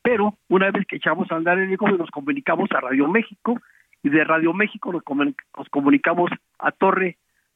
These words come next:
a la Torre, al control de tránsito aéreo, para poder salir, ellos ya nos darán la salida.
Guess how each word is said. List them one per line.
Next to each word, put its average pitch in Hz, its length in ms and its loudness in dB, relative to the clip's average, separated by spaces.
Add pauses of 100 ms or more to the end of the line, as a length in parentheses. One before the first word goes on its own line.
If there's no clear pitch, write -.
(120)
a 151 80 2
la 160 100 2
Torre, 214 340 2
al 143 160 0
control 165 420 2
de 160 80 0
tránsito 165 440 -2
aéreo, 170 400 2 (400)
para 160 220 2
poder 180 360 0
salir, - 240 -2
ellos 202 240 -2
ya 185 120 2
nos 180 120 -2
darán 151 300 2
la 165 100 2
salida. 208 400 -4